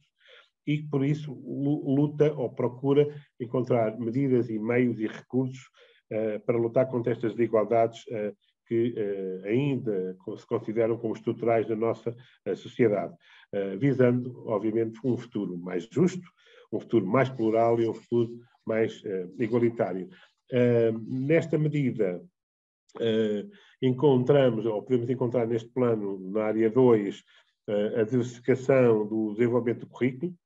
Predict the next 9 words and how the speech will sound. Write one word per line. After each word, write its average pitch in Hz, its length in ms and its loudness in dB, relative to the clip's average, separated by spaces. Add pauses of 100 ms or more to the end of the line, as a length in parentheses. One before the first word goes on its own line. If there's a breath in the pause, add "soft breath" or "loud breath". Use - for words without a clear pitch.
(520 loud breath)
nomeadamente 123 720 4
através 117 380 -2
do 113 80 -2
enriquecimento 120 560 -2
das 185 160 2
aprendizagens 123 540 0
essenciais, 110 640 -6 (440 soft breath)
da 156 100 8
exploração 143 880 2